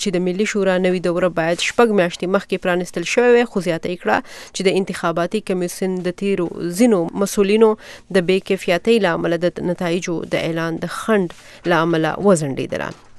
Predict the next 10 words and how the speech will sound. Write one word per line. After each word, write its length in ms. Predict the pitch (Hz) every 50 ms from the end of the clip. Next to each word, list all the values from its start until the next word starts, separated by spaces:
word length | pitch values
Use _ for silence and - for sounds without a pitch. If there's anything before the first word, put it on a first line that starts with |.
| - - - -
نوموړي 360 | 269 277 294 294 311 349 349 311 269
زیاته 240 | 302 294 285 294 277 -
کړه 200 | 269 269 269 262
چې 140 | - 196 190
افغان 340 | 180 - 196 220 226 226 190
حکومت 360 | 190 - - 185 196 202 202 - -
په 100 | 196 175 170
دغو 200 | 180 175 185 175 175 -
شپږو 300 | - - 233 220 190 196 180
میاشتو 320 | 180 180 185 - - 196